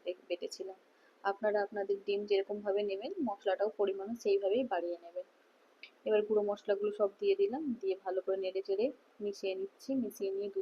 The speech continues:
থেকে তিন মিনিট আমরা এটাকে কষিয়ে নেব। এবার কষানো হয়ে গেছে, বুঝবেন কী করে? যখন দেখবেন যে মশলা থেকে তেল ছেড়ে আসছে, তখনই বুঝে নেবেন যে আমাদের মশলা কষানো হয়েছে। তাছাড়া মশলা কষানো হলে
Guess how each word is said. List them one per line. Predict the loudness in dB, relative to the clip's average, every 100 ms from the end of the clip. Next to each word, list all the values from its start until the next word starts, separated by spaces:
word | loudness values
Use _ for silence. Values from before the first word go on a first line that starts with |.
| -4
থেকে | -2 -2
তিন | -2 -4
মিনিট | -2 -4 -4 -6
আমরা | -4 -6
এটাকে | -6 -6 -8 -10 _ _ -2
কষিয়ে | -2 -2 -8 -8
নেব। | -12 -16 _ _ _ _ _ _ _ _
এবার | -4 0
কষানো | 0 -2 -2 -2
হয়ে | -2 -2
গেছে, | -4 -4
বুঝবেন | -6 -4 -4 -4
কী | -2
করে? | 2 2 2
যখন | 0 -2 2
দেখবেন | 2 2 -4 -6
যে | -4 -4
মশলা | -4 -6 -4
থেকে | -2 2
তেল | 2 2
ছেড়ে | 0 2 2 2
আসছে, | -2 -4 -2 -2
তখনই | -6 -6 -2
বুঝে | -2 -2 -6
নেবেন | -6 -6
যে | -4
আমাদের | -2 -4 -4
মশলা | -6 -2 -2
কষানো | -2 -4 -8 -12
হয়েছে। | -14 -8
তাছাড়া | -6 -4 -4 -4 -10 -20 _ -8
মশলা | -2 0 0
কষানো | -2 -4
হলে | -2